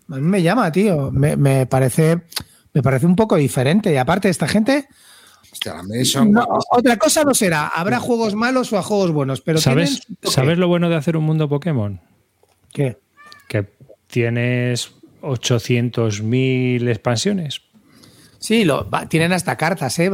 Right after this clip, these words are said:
Speaker 1: Sacan, he visto por ahí que sacan un pack de cartas también, especiales. Míralo ahí.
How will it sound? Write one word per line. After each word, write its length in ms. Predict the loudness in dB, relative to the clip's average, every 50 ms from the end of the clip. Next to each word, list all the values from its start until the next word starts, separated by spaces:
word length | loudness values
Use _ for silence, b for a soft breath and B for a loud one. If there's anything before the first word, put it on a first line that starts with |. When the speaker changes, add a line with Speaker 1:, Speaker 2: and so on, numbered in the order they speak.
| 0 0
Speaker 1:
Sacan, 380 | 0 -2 0 0 0 0 2
he 80 | 0 0
visto 200 | 0 0 -2 -2
por 100 | 0 0
ahí 60 | 0
que 100 | 0 0
sacan 240 | -2 0 0 0 0
un 80 | 0 0
pack 220 | 0 -2 -2 -2
de 120 | -4 -4 -2
cartas 460 | -2 -2 -2 -2 -2 -4 -6 -4 -4
también, 540 | -4 -4 -2 0 0 0 0 0 0 0 -2
especiales. 680 | -4 -6 -8 -10 -8 -4 -2 -2 -2 0 -2 -2 0
Míralo 260 | 0 0 0 -2 -2
ahí. 240 | -4 -4 -6 -8